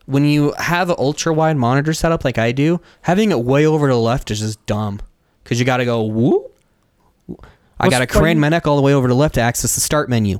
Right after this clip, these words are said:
Speaker 2: That's why you divide your screen up on your ultra-wides.
Speaker 1: Super ultra-wide.
Speaker 2: Then you,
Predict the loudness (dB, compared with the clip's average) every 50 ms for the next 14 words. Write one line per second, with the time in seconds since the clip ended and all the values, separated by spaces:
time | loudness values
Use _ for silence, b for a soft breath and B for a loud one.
0 | -6 _ -8 -8 -8 -6 -8 -8 -6 -6 -8 -4 -4 -4 -4 -2 -4 -4 -2 -4
1 | -6 -6 -4 -2 -2 -2 -2 -4 -8 -12 -18 -8 -6 -6 -6 -4 -6 -6 -8 -8
2 | -10 -14 -20 -20 _ b b b b b b b b b _ _ _ _ _ _
3 | _ _ _ _ _ _ _ _ _ _ _ -6 -4 -2 0 0 0 0 0 -4
4 | -6 -6 -4 -6 -6 -8 -10 -18 -20 -20 -20 _ _ _ _ _ _ _ _ -8
5 | -2 -2 -2 0 0 0 0 -2 0 0 -2 -2 -2 -4 -10 -16 -20 _ _ _
6 | _ _ _ _ _ _ _ _ _ _ _ -4 -4 -2 0 -2 -2 -4 -6